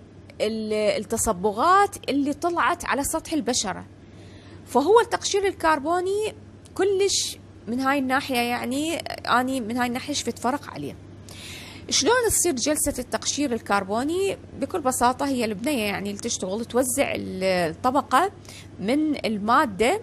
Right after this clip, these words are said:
من الكربون، يعني هي مادة الكربون على الوجه، وتبقى فترة عشر دقائق. وبعد عشر دقائق طبعًا هي راح تجيب،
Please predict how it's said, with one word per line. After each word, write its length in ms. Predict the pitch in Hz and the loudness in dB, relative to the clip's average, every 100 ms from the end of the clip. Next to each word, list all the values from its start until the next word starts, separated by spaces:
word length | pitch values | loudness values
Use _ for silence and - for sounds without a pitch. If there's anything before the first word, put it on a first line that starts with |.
| - 175 | -6 -6
من 120 | 220 | -6
الكربون، 560 | 220 - 220 220 269 | -2 2 2 2 0
يعني 240 | 208 156 180 | -2 -6 -6
هي 220 | 220 214 | -4 -2
مادة 320 | 202 220 - 175 | 0 -2 -2 -10
الكربون 580 | - 190 180 196 294 254 | -6 -2 -2 -2 -2 -2
على 240 | 202 269 | 0 0
الوجه، 340 | 233 180 165 170 - - - - - - - - - - - - | 0 -2 -4 -6 -10 -18 -18 -18 -20 -20 -20 -18 -18 -18 -16 -2
وتبقى 1400 | - 370 370 370 - - - - - - 403 - 349 349 330 | 4 8 8 6 2 -6 -20 -20 -10 -2 -2 2 6 6 6
فترة 360 | 330 320 311 - | 0 -2 -4 -2
عشر 280 | - - | -4 -4
دقائق. 760 | 202 220 202 208 220 415 - - - - - - - - | -4 -4 0 2 4 2 -2 -10 -20 -20 -20 -20 -20 -8
وبعد 440 | 196 208 370 427 | 0 4 6 4
عشر 360 | - - 302 339 | 0 -4 -2 -2
دقائق 640 | 240 240 240 226 226 277 | 0 0 2 4 4 0
طبعًا 340 | - 262 202 262 | -2 -2 -2 0
هي 180 | 339 294 | 0 0
راح 180 | 269 | 0
تجيب، 400 | 214 - 311 311 | -4 -2 -2 -2